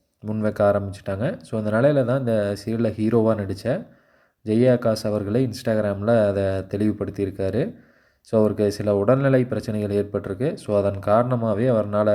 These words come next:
சீரியல்ல கலந்துக்க முடியாம போயிருச்சாமா. So, இதுக்கடுத்து அவரே வந்து வேற ஆர்டிஸ்ட் போட்டு பண்றதுனாலும் பண்ணுங்க ஹீரோவா அப்படிங்கிற மாதிரி சொல்லியிருக்காராமா.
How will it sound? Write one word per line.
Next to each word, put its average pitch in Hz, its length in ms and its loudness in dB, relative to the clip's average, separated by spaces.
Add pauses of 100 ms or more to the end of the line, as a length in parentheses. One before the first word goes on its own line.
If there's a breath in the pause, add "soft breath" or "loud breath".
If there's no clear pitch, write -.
(200)
சீரியல்ல 104 400 -2
கலந்துக்க 104 400 -2
முடியாம 98 420 -2
போயிருச்சாமா. 95 600 -2 (800 soft breath)
So, - 160 -8
இதுக்கடுத்து 131 580 2
அவரே 117 320 2
வந்து 117 320 0
வேற 107 240 4
ஆர்டிஸ்ட் 117 340 -2
போட்டு 104 180 -6
பண்றதுனாலும் 104 640 -2
பண்ணுங்க 101 460 -2
ஹீரோவா 101 400 -2
அப்படிங்கிற 95 360 -4
மாதிரி 101 240 0 (120)
சொல்லியிருக்காராமா. 101 760 0